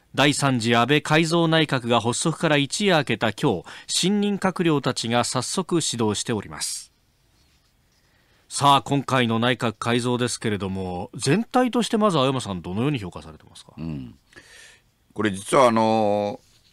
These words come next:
Speaker 2: うーん、ちょっと禁じ手で言うと、
Speaker 1: はい。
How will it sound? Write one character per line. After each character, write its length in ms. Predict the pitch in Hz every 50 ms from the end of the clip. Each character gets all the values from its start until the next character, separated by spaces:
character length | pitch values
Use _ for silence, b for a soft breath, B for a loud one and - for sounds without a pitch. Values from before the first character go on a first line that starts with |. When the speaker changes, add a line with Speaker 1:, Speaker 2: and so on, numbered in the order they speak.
| _ _
Speaker 2:
う 40 | - 95
ー 20 |
ん、 1000 | 95 95 95 92 92 92 92 90 90 90 90 90 90 90 87 87 85 85 87 92 -
ち 80 | -
ょ 40 | -
っ 20 | -
と 100 | - 110
禁 240 | - - 143 151
じ 160 | 156 - 147 -
手 300 | - 156 151 143 131 120
で 80 | 123
言 140 | 123 123 117
う 40 | 101
と、 380 | - 135 123 113 98 78 - -
Speaker 1:
は 140 | 131 135 127
い。 140 | 98 85